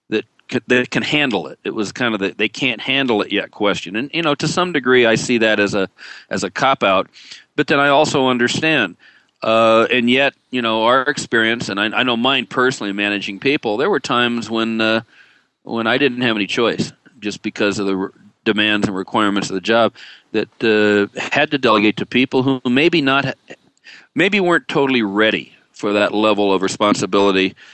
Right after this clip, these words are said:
or authority yet, and yet I had no other choice if things were gonna get done, so they had to learn along the way.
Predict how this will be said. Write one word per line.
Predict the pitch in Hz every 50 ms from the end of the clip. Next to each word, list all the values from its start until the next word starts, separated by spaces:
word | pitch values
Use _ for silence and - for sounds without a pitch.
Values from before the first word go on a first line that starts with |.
| - - _ _ -
or | 101 101 98 95
authority | 98 - - 131 139 147 139 123
yet, | 104 95 95 98 101 101 -
and | - 107 110
yet | 117 120 123
I | 120
had | 120 135 131 127
no | 120 117 113
other | 107 101 101
choice | - - - 156 156 151 135 113
if | 107 98
things | - 117 113 113 107 98
were | 104 101
gonna | 95 104 101 98
get | 90 101 95 - -
done, | 110 117 123 123 123
so | - - - 110
they | 101 101
had | 107 110 101 95
to | 98
learn | 98 104 110 110 107 104 98 - _ -
along | 95 98 98 95 98 95 92
the | 90
way. | 87 95 104 104 98 87 80